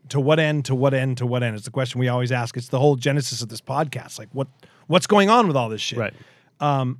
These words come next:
Speaker 1: one of the really compelling parts that was in this book, The Andreessen Affair by Ray Fowler, is that in a f-, latter, later hypnotic regression, she says she was told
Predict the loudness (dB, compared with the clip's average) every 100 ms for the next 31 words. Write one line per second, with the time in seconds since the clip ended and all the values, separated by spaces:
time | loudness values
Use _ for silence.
0 | _ -4 2 2 2 0 2 4 2 0
1 | -2 0 0 0 -2 -2 -2 -4 -8 -6
2 | -6 -6 -6 -2 -2 -4 -6 -6 -6 -8
3 | -20 _ _ _ _ -6 -4 -2 -4 -4
4 | -6 -6 -8 -8 -12 -20 _ _ _ _
5 | _ _ _ -6 -4 -2 0 0 2 0
6 | -4 -6 -6 -4 -4 -4 -6 -10 _ _
7 | -8 -6 -6 -8 -14 _ -20 _ -6 0
8 | 2 2 2 2 2 2 0 0 2 4
9 | 4 2 0 -2 _ _ _ _ _ _
10 | _ -8 -8 _ -2 0 0 0 -2 2
11 | 2 2 -4 -10 -16 _ _ _ _ _
12 | _ _ -8 -4 0 2 2 0 2 2
13 | 2 0 2 4 2 0 0 2 4 4
14 | 0